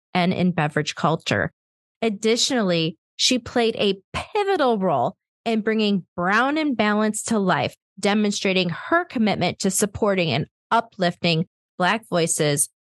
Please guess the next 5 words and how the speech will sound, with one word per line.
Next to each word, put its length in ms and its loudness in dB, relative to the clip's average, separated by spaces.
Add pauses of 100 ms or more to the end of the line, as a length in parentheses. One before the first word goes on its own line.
in 140 2
the 160 0
industry. 720 0 (480)
Lindsay's 580 0
impact 640 -2